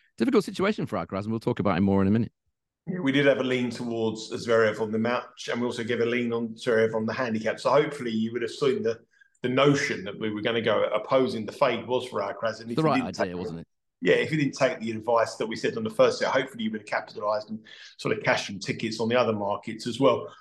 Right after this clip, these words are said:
Speaker 2: Uh,
Speaker 1: We
Speaker 2: before
Speaker 1: got
Speaker 2: we
Speaker 1: the other
Speaker 2: go
Speaker 1: one as well, didn't we? We got Djokovic as well. We got that over. That was
Speaker 2: Yeah.
Speaker 1: easy, over twenty-two and a half against Rune. That was a
Speaker 2: Every single match gone over, you know, Djokovic, and Djokovic just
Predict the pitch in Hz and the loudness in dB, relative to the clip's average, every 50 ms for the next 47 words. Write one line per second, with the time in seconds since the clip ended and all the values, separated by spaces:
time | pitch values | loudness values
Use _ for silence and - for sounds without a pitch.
0 | - - - - 160 156 170 233 220 170 160 - 165 175 190 185 160 - 196 190 | -4 0 2 2 4 4 4 6 6 6 8 8 8 6 6 4 4 4 4 4
1 | 185 220 226 180 131 104 101 113 123 123 - - 139 - - 135 143 160 - - | 4 2 0 0 0 0 0 0 0 -2 -2 -4 -4 -2 -2 -2 -2 -4 -4 -4
2 | 113 123 139 143 131 110 113 - 117 117 113 120 127 120 127 120 - _ - - | 0 0 2 2 2 2 2 4 4 4 4 4 4 4 2 0 -2 _ -2 0
3 | 131 131 - 110 123 131 101 90 92 104 113 110 95 98 - 110 104 95 - 104 | 2 2 2 2 2 0 0 -2 0 0 2 2 0 0 -2 -2 -2 -2 -2 -2
4 | 98 95 101 101 98 - - 90 98 85 73 85 101 101 92 85 92 78 78 85 | -2 -2 -2 -2 -4 -4 -4 -6 -6 -4 -2 0 0 2 2 2 0 0 -2 -2
5 | 82 82 78 78 _ _ - - - - - - _ _ _ _ _ _ _ - | -4 -4 -4 -6 _ _ -10 -10 -10 -10 -12 -20 _ _ _ _ _ _ _ 0
6 | - - - 151 143 - - 175 156 160 156 151 151 156 175 170 - - - - | 2 2 4 2 2 2 4 4 4 6 6 6 6 4 4 0 -2 -6 -8 -10
7 | - - - 135 135 139 147 165 175 160 - - - - - 123 123 123 123 120 | -6 0 2 4 4 6 4 4 2 0 -2 -2 -4 -4 -6 -4 -2 -2 -2 -2
8 | 113 135 131 127 127 127 131 147 139 131 120 120 147 139 - 139 139 135 - - | -2 -2 -4 -4 -4 -4 -4 -2 -2 -2 -2 0 0 -2 0 -2 -6 -6 -6 -10
9 | - 139 - - - - | -12 -12 -14 -14 -16 -18